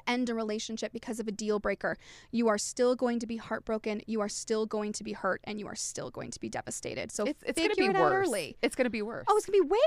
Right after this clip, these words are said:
Speaker 1: worse.
Speaker 2: Yeah.
Speaker 1: Uh, if we end things after three or four dates, maybe I'll be a little disappointed
Speaker 2: Yep.
Speaker 1: because finding somebody you wanna go out on four dates with is a big thing.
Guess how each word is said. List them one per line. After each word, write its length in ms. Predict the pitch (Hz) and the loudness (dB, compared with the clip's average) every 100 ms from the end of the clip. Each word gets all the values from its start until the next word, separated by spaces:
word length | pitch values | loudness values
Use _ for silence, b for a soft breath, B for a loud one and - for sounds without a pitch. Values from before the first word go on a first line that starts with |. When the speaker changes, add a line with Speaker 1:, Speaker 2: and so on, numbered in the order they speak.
| 359 | 6
Speaker 1:
worse. 320 | 220 156 - | 4 2 -2
Speaker 2:
Yeah. 160 | 170 302 | -2 -2
Speaker 1:
Uh, 60 | 277 | 0
if 100 | 320 | 0
we 100 | 339 523 453 | 2 4 4
end 100 | 427 | 4
things 200 | 370 320 | 0 2
after 240 | 294 - | 0 0
three 240 | 277 - 311 | -4 0 0
or 80 | 277 | 0
four 220 | 277 247 | 0 2
dates, 380 | 285 269 - - B B | 4 2 2 -8 B B
maybe 140 | 403 480 427 | 2 6 6
I'll 80 | |
be 80 | 269 | 6
a 80 | 220 | 2
little 380 | 185 220 381 392 | 0 2 4 4
disappointed 600 | 180 - - 180 143 135 | 2 -6 -6 -4 -4 -4
Speaker 2:
Yep. 40 | |
Speaker 1:
because 300 | 226 285 240 | -4 -2 -2
finding 340 | - 233 240 240 | 0 0 0 -2
somebody 240 | 226 214 | 0 0
you 140 | 202 208 | 0 -2
wanna 160 | 190 | -4
go 180 | 196 208 | 2 4
out 140 | 214 | 4
on 100 | 180 | 2
four 240 | 220 - 208 | -4 -2 -2
dates 320 | 196 233 - | 0 -2 0
with 160 | 147 - | -4 -4
is 140 | 208 | -8
a 40 | |
big 300 | 104 214 196 | -4 -4 -4
thing. 400 | - 233 277 202 | -2 0 0 -2